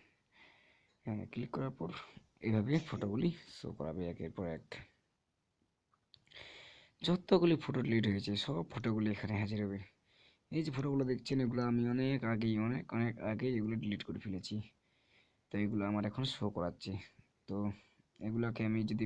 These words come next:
ফেরত পেতে চাই, ধরুন আমি এটা ফেরত পাবো, এটাকে ক্লিক করলাম, এটাকে ক্লিক করলাম, এটাকে ক্লিক করলাম, এই তিনটি ফটো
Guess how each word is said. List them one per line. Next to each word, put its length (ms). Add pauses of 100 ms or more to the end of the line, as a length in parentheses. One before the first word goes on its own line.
(100)
ফেরত 240
পেতে 200
চাই, 120 (720)
ধরুন 240
আমি 100 (140)
এটা 220
ফেরত 200
পাবো, 220
এটাকে 280
ক্লিক 260
করলাম, 240 (580)
এটাকে 240 (100)
ক্লিক 280
করলাম, 260 (1200)
এটাকে 280 (100)
ক্লিক 300
করলাম, 280 (1040)
এই 120 (220)
তিনটি 360
ফটো 220